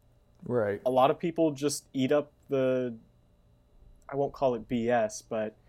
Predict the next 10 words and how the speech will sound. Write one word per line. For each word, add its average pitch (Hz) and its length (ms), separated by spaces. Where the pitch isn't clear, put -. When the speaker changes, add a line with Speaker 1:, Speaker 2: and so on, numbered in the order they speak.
Speaker 2:
you 156 100
know, 123 180
they 151 260
eat 190 200
up 147 240
whatever 127 680
is 135 240
told 143 340
to 135 100
them 113 500